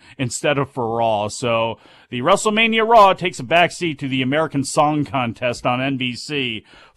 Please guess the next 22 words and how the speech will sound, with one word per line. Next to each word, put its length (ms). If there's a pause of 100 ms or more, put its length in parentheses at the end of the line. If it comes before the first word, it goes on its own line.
Four-man 480
announcing 480
crew 240
last 280
night, 180
Jimmy 220
Smith, 300
Byron 360
Saxon, 600 (240)
Michael 400
Cole, 340
and 140
Corey 300
Graves. 560 (360)
Show 200
started 320
with 140
a 40
three-minute 480
video 340
package 480
of 240